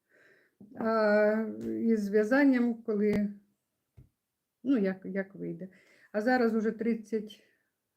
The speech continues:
двадцять вісім хвилин, півгодини якраз нормально. Е, я дякую, що ви зайшли, дякую, що поставили мені вподобаєчки. Е, м, пишіть коментарі.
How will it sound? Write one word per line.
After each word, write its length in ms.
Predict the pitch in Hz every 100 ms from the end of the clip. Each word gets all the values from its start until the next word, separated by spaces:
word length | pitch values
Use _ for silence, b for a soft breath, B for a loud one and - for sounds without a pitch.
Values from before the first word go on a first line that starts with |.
| _
двадцять 540 | 208 214 220 220 208
вісім 240 | 185 185 185
хвилин, 400 | 214 247 269 247 - 190
півгодини 500 | 214 196 202 208 202
якраз 360 | 185 185 180
нормально. 540 | 180 175 175 175 175 185 b b b b b b b
Е, 500 | 202 214 214 214 214
я 240 | 214 226 262
дякую, 420 | 240 214 208 208
що 140 | 208
ви 140 | 208 220
зайшли, 400 | 233 233 277 285
дякую, 360 | 220 214 214
що 120 | 208 202
поставили 560 | 208 - 208 208 202
мені 200 | 196 196
вподобаєчки. 960 | 196 208 220 254 311 302 - - 277 269 b b b b _
Е, 300 | 214 208 202
м, 880 | 208 214 294 285 277 277 285 277 214 - _
пишіть 500 | 254 285 254 - - b b b b _ _ _ _ _ _
коментарі. 800 | 233 226 226 226 220 269 302 311